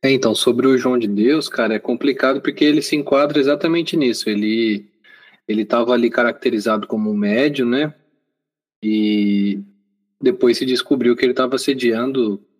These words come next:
sexualmente inúmeras mulheres, a própria filha, enfim. Tá preso, se eu não me engano, ele tinha sido, é, transferido pra casa dele, mas é, ele é um bom exemplo pra gente verificar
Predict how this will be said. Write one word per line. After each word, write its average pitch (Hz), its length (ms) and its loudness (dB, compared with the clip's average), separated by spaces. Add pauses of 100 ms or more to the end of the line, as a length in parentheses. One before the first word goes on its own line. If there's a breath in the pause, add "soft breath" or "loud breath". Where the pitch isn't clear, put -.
(120)
sexualmente 113 1120 -2 (380)
inúmeras 123 460 2
mulheres, 107 720 0
a 104 80 -6
própria 117 340 0
filha, 113 420 0
enfim. 107 380 0 (540 loud breath)
Tá 120 140 0
preso, 151 720 2 (640 loud breath)
se - 140 -10
eu 117 40 -2
não 117 60 0
me 117 100 -2
engano, 113 240 0
ele 110 100 0
tinha 113 220 -2
sido, 104 880 -2 (180)
é, 104 400 -4 (180)
transferido 120 520 2
pra 110 140 0
casa 110 280 2
dele, 135 320 2
mas 135 240 0
é, 139 180 2
ele 139 140 0
é 143 60 2
um 143 100 0
bom 147 180 2
exemplo 151 380 -2
pra 147 160 -2
gente 139 240 -2
verificar 139 840 -2